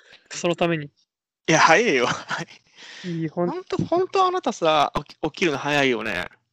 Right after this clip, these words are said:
Speaker 1: まあ、昨日九時に寝たのでね。
Speaker 2: じじいかよ。
Speaker 1: いやー、そっか。ワックスかけるためには、そうなんだ。
Speaker 2: いや、いや、じじ-、じじいかよ。
Speaker 1: いや、
Speaker 2: 九時に寝て四時に起きるとか。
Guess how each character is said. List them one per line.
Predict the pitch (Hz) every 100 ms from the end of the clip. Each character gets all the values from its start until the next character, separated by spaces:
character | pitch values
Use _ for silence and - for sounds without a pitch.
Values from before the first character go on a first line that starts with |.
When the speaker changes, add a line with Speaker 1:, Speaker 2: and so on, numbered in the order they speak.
| _ _ _ _ -
Speaker 1:
ま | 175 170
あ、 |
昨 | 165 190
日 | 185
九 | -
時 | 202
に | 180
寝 | 160
た | 175 165
の | 151
で | 147
ね。 | 143 139 _ _ _ _ _ _ _ _ _ 147 135
Speaker 2:
じ | 160
じ |
い |
か | 165 165
よ。 | 170
Speaker 1:
い |
や | 175
ー、 |
そ | 202
っ |
か。 | - 165 - _ _ _ -
ワ | 196
ッ | 185
ク | 180
ス | -
か | 180
け | -
る | 170
た | 165
め | 156
に | 151
は、 | 147
そ | - 202
う |
な | 160
ん | 139
だ。 | 135
Speaker 2:
い | -
や、 | - 156 -
い |
や、 | 139 -
じ | 123
じ-、 | 120 135
じ | 127
じ | 123 196
い |
か | -
よ。 | 104 - - - - - - - - - 208 - - - _ _ - -
Speaker 1:
い | 185
や、 | 175
Speaker 2:
九 | 196
時 | 190
に | 165
寝 | 185
て | 190
四 | 135 156
時 | 135
に | 123
起 | 117
き | 131
る | 120
と | 107
か。 | 104